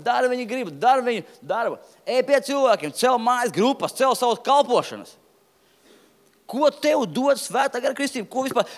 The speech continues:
ko vispār viņi dod, ja to nelieto? Kas ir mainījies no tā brīža, kad tu pagājušajā gadā saņēmi Svētā gara pieskārienu šeit? Tu biji šajā dievkalpojumā, tu, tev Dievs pieskārās. Varbūt tu biji citā.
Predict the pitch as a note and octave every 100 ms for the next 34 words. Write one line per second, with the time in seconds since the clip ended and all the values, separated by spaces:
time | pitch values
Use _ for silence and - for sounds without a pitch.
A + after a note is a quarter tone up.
0 | - C4+ G#3 C4+ - D#3 D3+ F3+ C3+ C#4+
1 | C4 A#2 - - _ - _ _ _ _
2 | _ _ _ _ _ D3 D3 A#3+ A3 A#3+
3 | E3+ A#2 - G2+ - _ _ _ _ -
4 | - - - C4+ - F#3+ G3 C#4 D#4 D#4
5 | A#3+ F#3 F#3+ E3 C3+ B3+ C#4 D#3+ C#3 E3+
6 | - C#4 C#4 C#4 A#3+ D3+ C#3 D#3+ - A#3
7 | G#3+ F3 - F#3+ D#3 D3+ E3 - _ _
8 | - A#2 - G2+ G2 G2 - - F#2+ G#2
9 | A3+ E4 E4 B3 F#3 C3 C#3 B2 - A2+
10 | A#2+ A#2+ A#3 - C4 B3+ C#4 - C3+ -
11 | A2 A2 - - - - A3 B3+ C#4+ C#4
12 | E3 A3 C#3